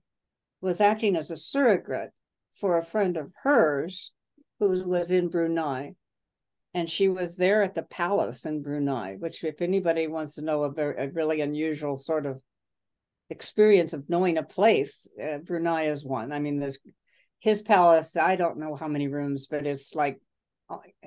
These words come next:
five hundred rooms, thousand rooms, I don't know, it's huge. And she, the, her friend had, had written to her and said that she was very unhappy being there and so forth, okay?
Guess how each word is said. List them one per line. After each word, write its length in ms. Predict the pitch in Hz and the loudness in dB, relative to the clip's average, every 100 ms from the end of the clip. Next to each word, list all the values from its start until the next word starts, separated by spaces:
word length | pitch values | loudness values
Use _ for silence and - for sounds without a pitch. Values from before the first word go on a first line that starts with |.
| 135 - _ - | -20 -20 _ 2
five 180 | 214 196 | 4 4
hundred 300 | 180 156 151 | 2 0 -2
rooms, 440 | 147 143 139 - - | -4 -4 -6 -6 2
thousand 360 | 160 160 147 | 4 4 2
rooms, 260 | 143 139 135 | -2 -2 0
I 140 | 147 | 2
don't 180 | 143 - | 2 0
know, 120 | 110 | -4
it's 160 | 113 - | -4 4
huge. 400 | 196 120 - - _ _ _ _ _ _ _ - | 6 4 0 -16 _ _ _ _ _ _ _ 2
And 440 | 185 180 175 170 | 4 6 4 2
she, 600 | 175 - 233 254 247 247 - | 0 0 2 4 2 0 -4
the, 100 | 180 | -6
her 180 | 202 180 | -2 -4
friend 540 | - 269 269 165 175 | 0 4 6 6 2
had, 260 | 175 165 165 170 | -2 -2 -2 -6
had 300 | 156 160 151 | -4 -4 0
written 300 | 170 202 165 | 2 2 0
to 160 | - 165 | -2 0
her 120 | 151 | 2
and 140 | 147 | 0
said 280 | 143 160 147 | 0 0 0
that 120 | 147 | -2
she 180 | 135 151 | -6 -4
was 200 | 143 139 | -4 -4
very 260 | 151 143 143 | -2 0 0
unhappy 720 | 139 147 139 139 151 147 139 | -2 -2 -2 -2 -2 -2 -2
being 360 | 156 147 143 139 | -2 0 0 2
there 240 | 131 127 | 0 -2
and 120 | 127 | -4
so 240 | 135 131 123 | -4 -4 -6
forth, 380 | - 78 - 139 | -8 -12 -12 -14
okay? 380 | 135 135 123 | -10 -8 -8